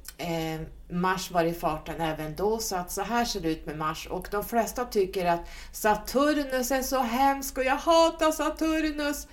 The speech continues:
Vad fan är Mars? Jag kan säga Mars är,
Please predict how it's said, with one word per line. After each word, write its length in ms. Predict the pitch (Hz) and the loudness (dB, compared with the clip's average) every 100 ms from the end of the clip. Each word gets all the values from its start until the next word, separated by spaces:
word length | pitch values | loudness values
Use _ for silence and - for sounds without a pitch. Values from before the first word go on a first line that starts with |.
| - - - | -18 -18 -14
Vad 420 | 170 180 208 214 | -10 2 4 4
fan 580 | - - 226 202 160 165 | 0 0 4 4 4 0
är 180 | 147 156 | 0 0
Mars? 500 | 160 175 170 - - - | 2 2 2 -8 -12 -8
Jag 180 | - 185 | -4 -2
kan 120 | 180 | -2
säga 460 | 175 170 170 165 165 | 0 2 4 4 2
Mars 500 | 185 214 180 - - | 2 4 4 0 -4
är, 280 | 170 160 | -2 0